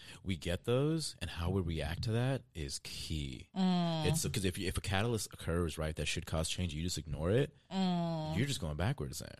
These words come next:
Speaker 1: right?
Speaker 2: Or, like, you're gonna keep on having the same experience until you fucking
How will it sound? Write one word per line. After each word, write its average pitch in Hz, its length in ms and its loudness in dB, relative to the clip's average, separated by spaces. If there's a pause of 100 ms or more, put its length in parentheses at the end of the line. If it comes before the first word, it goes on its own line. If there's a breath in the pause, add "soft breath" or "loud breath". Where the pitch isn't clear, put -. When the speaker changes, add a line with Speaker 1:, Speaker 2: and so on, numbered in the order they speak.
(380 loud breath)
Speaker 1:
right? 135 140 0
Speaker 2:
Or, 233 260 12
like, 208 260 12
you're 214 120 12
gonna 226 180 12
keep 262 300 6
on 269 100 10
having 214 340 12
the 190 80 8
same 208 280 10
experience 196 560 8
until 185 220 4
you 170 120 4
fucking 185 360 8